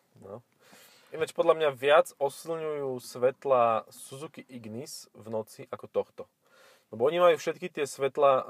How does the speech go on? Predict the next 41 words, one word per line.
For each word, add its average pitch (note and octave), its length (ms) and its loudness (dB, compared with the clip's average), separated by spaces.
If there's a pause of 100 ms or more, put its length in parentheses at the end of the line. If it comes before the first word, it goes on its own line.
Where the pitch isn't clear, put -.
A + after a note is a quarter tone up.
(140)
ten B2+ 180 -10
kužel D3 320 -4
je C3 80 0
tak A#2+ 140 -4
vysoko, B2+ 420 -10 (720)
že, A2 360 -6
že, A2 440 -8 (400)
respektíve C3 480 -6
on C3+ 160 -2
to C#3+ 80 -10
svieti C#3+ 340 -10
ostro C3+ 420 0
aj A#2+ 120 2
vo A2+ 120 -10
vyššej A2+ 520 -10
sfére, A2 560 -4 (680)
ehm, A2 540 -8
že - 120 -20
ten A2+ 120 -14
kužel A2+ 260 -12
je A#2 80 -4
rovnomerný. A#2 720 -4 (640)
Teraz D#3 220 0
som C3+ 100 -2
to C3+ 60 8
akurát C3 200 2
písal, A#2+ 380 -6
tak G#2+ 160 -6
do A#2 200 -6
testu, A#2+ 260 -14
tak G#2+ 180 -10
som - 80 -16
nad A2+ 140 -8
tým A#2+ 120 -16
rozmýšľal, A2+ 440 -6
že, A2+ 140 -10 (100)
že A#2 120 -6
ako B2 200 0
to - 100 -8
napísať, A#2+ 380 -6
že, A#2 120 -8